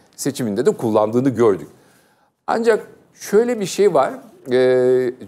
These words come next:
çok zorlanacağını düşünüyorum ben ak Parti'nin İstanbul ve Ankara'da.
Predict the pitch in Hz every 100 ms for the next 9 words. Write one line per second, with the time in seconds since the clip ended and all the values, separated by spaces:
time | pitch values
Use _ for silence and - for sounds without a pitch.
0 | - - 208 147 139 156 156 151 143 156
1 | 165 127 - 113 107 101 110 117 117 -
2 | 110 135 143 - - 123 113 101 101 101
3 | 98 98 95 147 220